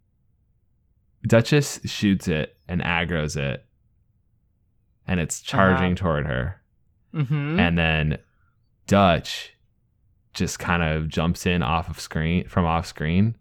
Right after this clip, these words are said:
Speaker 1: and, like, tackles her. And in that process, sticks her with one of the shuriken bombs.
Speaker 2: Uh-huh. Okay, yes.
Speaker 1: And she, like, cuts him up, and he's, like, dying, but he's laughing and smiling just like the Predator in the first movie, and they both blow up.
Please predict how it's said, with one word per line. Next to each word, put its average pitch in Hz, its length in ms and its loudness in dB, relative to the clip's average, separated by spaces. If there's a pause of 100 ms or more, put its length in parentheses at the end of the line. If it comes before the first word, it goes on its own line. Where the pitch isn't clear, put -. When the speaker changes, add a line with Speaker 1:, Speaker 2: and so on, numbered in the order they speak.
(500)
Speaker 1:
and, 87 120 0
like, 78 200 0
tackles 80 480 -2
her. 135 360 0 (1000)
And 85 560 4 (1080)
in 98 220 8
that 92 220 4
process, 104 720 2 (320)
sticks - 360 -2
her 85 240 0
with 80 240 -2
one 82 180 0
of 76 140 -2
the 80 80 -2
shuriken 82 540 0
bombs. 110 600 -2 (240)
Speaker 2:
Uh-huh. 170 640 10 (300)
Okay, 180 520 8
yes. 196 360 8
Speaker 1:
And 90 340 6
she, 117 240 6
like, 110 320 8
cuts - 320 4
him 101 140 10
up, 110 320 6
and 95 100 2
he's, 98 180 6
like, 92 280 4
dying, 90 500 4
but 92 140 2
he's 87 260 -2
laughing 82 500 2
and 80 140 -2
smiling 76 480 -2
just 78 220 -4
like 82 120 -2
the 76 80 -4
Predator 73 340 -4
in 69 100 -2
the 71 100 -4
first 64 300 -6
movie, 64 180 -2
and 69 80 -2
they 67 80 -4
both 65 260 -4
blow 50 120 -6
up. 58 280 -6